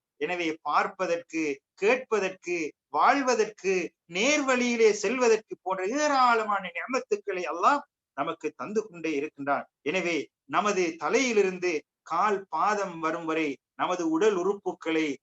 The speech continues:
உடல் அவயங்களை மாத்திரம் சிந்திப்போம் என்றால் அல்லாஹுடைய அருள்களை நாம் புரிந்து கொள்ளலாம்.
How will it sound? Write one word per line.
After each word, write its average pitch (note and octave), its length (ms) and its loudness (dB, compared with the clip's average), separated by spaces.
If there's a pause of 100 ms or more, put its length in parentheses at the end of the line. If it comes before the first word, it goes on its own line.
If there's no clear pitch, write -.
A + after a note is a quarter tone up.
(140)
உடல் G3+ 320 4 (120)
அவயங்களை A#3 720 4
மாத்திரம் F#3 500 -2
சிந்திப்போம் A3+ 600 -6
என்றால் D#3 380 2 (380)
அல்லாஹுடைய D#3 640 0
அருள்களை F3 560 -2 (300)
நாம் C#3+ 220 -4
புரிந்து F#3+ 320 -6
கொள்ளலாம். C#3+ 440 -2